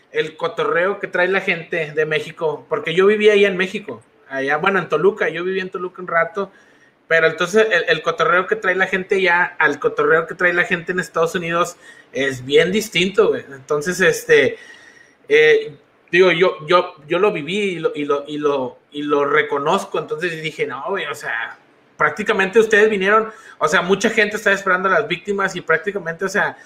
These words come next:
se hizo el, se hizo el slam, güey, se hizo el mosh y ya te cuenta, todos aventándose y brincando y, y la verdad estuvo muy chido ese cotorreo, la,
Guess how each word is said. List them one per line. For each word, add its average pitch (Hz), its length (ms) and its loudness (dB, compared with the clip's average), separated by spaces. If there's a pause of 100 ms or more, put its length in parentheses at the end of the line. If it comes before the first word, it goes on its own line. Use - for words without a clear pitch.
(300)
se 156 180 2
hizo 143 300 2
el, 180 280 0
se 147 140 -8
hizo 180 160 2
el 190 140 0
slam, 160 360 2
güey, 202 120 6
se 196 140 -6
hizo 190 80 -2
el 208 80 2
mosh 185 280 -2
y 185 100 -2
ya 160 160 2
te 185 80 -4
cuenta, 190 200 -4
todos 180 460 -6 (140)
aventándose 156 840 -2
y 180 40 0
brincando 156 760 -4
y, 156 200 -6 (580)
y 143 400 -2
la 160 160 4
verdad 160 160 4
estuvo 190 260 2
muy 185 200 -2
chido 185 240 2
ese 185 160 -8
cotorreo, 143 380 -4
la, 135 260 -6